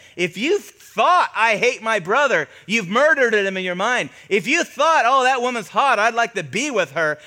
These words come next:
you've committed adultery in your mind. The heart is where we have to deal with this. And Jesus is the only one who can.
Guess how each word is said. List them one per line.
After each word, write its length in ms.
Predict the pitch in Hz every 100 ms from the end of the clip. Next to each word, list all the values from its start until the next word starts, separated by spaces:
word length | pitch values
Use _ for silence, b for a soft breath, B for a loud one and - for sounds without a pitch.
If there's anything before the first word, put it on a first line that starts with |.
| B
you've 260 | 202 330 -
committed 420 | 262 277 285 269
adultery 520 | 214 262 320 - 240
in 40 |
your 120 | 214 196
mind. 400 | 233 302 226 - B B B 170
The 80 |
heart 560 | 147 - - 277 269 214 -
is 400 | 202 208 196 160 -
where 320 | 196 196 175
we 140 | 170
have 340 | 160 196 185 -
to 80 |
deal 320 | 131 175 185 127
with 180 | 113
this. 460 | - 117 110 - - _ _ _ _ _ _ _ _ _ _ _ _ _ _ _ _
And 120 | 120
Jesus 460 | 104 165 175 175 160
is 120 | 135
the 100 | 156
only 220 | 143 147
one 180 | 147 143
who 100 | 143
can. 240 | - 98